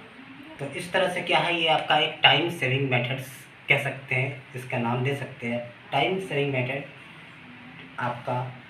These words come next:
for calculating, क्या बोलते हैं आपका, मास है, मॉलिक्यूलर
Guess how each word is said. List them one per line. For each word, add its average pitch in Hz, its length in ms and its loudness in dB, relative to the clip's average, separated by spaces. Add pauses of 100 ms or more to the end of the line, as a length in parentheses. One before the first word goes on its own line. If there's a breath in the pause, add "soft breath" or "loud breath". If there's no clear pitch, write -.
(280)
for 127 180 -4
calculating, 123 600 0 (320)
क्या 113 120 -6
बोलते 120 280 -4
हैं 180 160 -6 (400)
आपका, - 360 -4 (160)
मास 123 260 -6
है, 127 160 2
मॉलिक्यूलर 117 420 -2